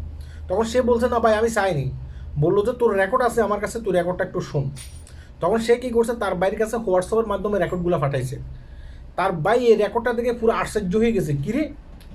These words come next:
আমার কণ্ঠকে হুবাহুব করে কে আমার ভাইয়ের কাছে টাকা চাইতে পারে, এভাবে টাকা চাইছে?" সে মানে পুরো আশ্চর্য হয়ে গেছে। তখন তারা বুঝতে পারছে যে এটা এআই টেকনোলজি। সে আমার কাছে একটা ভয়েস পাঠাইছে, ভয়েসটা একটু শুনুন,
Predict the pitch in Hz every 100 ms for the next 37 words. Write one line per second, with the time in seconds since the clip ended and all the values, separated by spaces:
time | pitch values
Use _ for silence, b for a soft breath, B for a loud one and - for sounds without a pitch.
0 | - 139 185 240 185 208 196 226 254 226
1 | 202 190 208 240 - 220 185 170 B B
2 | B - 247 240 226 247 220 220 233 233
3 | 220 202 190 180 220 226 233 - - -
4 | - 170 208 233 202 190 190 185 269 -
5 | - - - - - - - - 139 139
6 | 196 226 240 254 262 - 202 - 247 208
7 | 254 262 180 147 120 - - B B B
8 | B - 175 262 233 214 233 190 180 254
9 | 247 233 233 233 226 180 185 - 208 196
10 | 196 180 175 165 147 139 139 B B B
11 | - 214 226 233 240 240 240 147 165 233
12 | - 240 220 202 170 175 - - 208 -
13 | 175 220